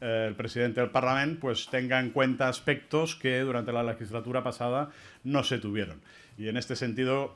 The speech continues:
quiero utilizar, eh, palabras del mismo nuevo presidente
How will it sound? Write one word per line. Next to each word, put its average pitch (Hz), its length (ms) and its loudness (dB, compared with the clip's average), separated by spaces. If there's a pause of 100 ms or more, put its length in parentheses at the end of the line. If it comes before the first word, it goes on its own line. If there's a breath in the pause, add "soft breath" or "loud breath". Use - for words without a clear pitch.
(120)
quiero 120 160 0
utilizar, 120 580 0
eh, 110 320 0
palabras 127 560 6
del 107 460 -2
mismo 117 720 -2
nuevo 117 360 2
presidente 117 640 2